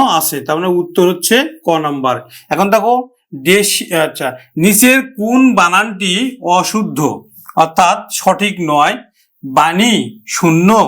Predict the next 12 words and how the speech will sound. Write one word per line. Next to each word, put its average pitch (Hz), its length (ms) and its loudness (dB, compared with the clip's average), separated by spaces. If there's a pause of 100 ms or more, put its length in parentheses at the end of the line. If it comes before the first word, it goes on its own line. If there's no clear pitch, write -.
(580)
আহ, 165 280 2
অরণ্য 180 360 0 (240)
নাকি 175 320 -4 (360)
লবণ? 156 360 2
তো 170 80 -2
আমরা 190 300 2
জানি 208 320 -2 (400)
বাণী 180 380 0
মূর্ধন্য 180 500 -2 (640)
দীর্ঘ 151 400 -2
ইকার 190 300 2
হয়, 180 260 0